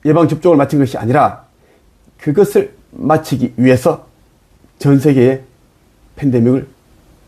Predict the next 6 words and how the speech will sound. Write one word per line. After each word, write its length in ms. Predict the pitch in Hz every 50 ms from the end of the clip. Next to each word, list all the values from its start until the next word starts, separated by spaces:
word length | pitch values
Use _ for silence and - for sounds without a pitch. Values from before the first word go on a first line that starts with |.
| _ _ _ _ _ _
오게끔 360 | - 127 120 120 - 113 107
했고 280 | 107 104 - 113 104 - _
뿌렸습니다. 540 | - 147 135 - - - 107 101 - - - - - - - - - - - -
세계 520 | - - - - 190 185 180 202 - -
단일 340 | - 165 175 196 180 165 -
정부는 480 | - 139 131 120 123 143 143 113 92